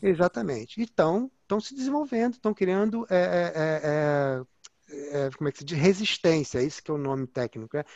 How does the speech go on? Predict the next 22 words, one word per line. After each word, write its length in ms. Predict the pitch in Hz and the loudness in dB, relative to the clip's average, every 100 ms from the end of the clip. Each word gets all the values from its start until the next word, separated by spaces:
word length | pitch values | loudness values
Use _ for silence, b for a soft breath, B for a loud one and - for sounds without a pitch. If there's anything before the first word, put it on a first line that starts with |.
| B | B
resistências 880 | - 165 190 - 175 151 170 196 190 | 0 0 0 -6 -2 -2 -2 -6 -6
aos 300 | 180 165 165 | -4 -4 -2
antibióticos. 840 | 185 - 190 262 208 - - - - _ b b b | -6 -8 -10 -8 -6 -8 -14 -20 -20 _ b b b
Então, 340 | 160 151 196 175 | -6 0 2 4
esse 560 | 214 277 - - 127 110 | 4 4 0 -6 -8 -10
que 100 | - | -10
a 40 | |
gente 120 | 127 131 | -10 -4
tá 140 | 123 | -4
tendo, 320 | - 202 220 | -2 -2 -2
o 60 | 143 | -4
coronavírus, 680 | 139 139 120 135 226 226 - | -6 -4 -6 -6 -6 -6 -8
é 140 | 226 262 | -4 -2
um. 480 | 240 190 208 175 120 _ _ _ _ - | 0 2 2 0 -6 _ _ _ _ -4
Não 200 | 147 151 | 0 2
é 80 | |
o 40 | 156 | 2
último, 760 | 127 123 185 226 - 262 285 214 | 0 -2 -2 -2 -2 -2 -2 -2
não 200 | 165 170 | 0 0
foi 220 | - 156 | -2 -6
o 40 | |
primeiro, 680 | 143 139 127 135 190 233 269 | -4 -4 2 4 4 2 -2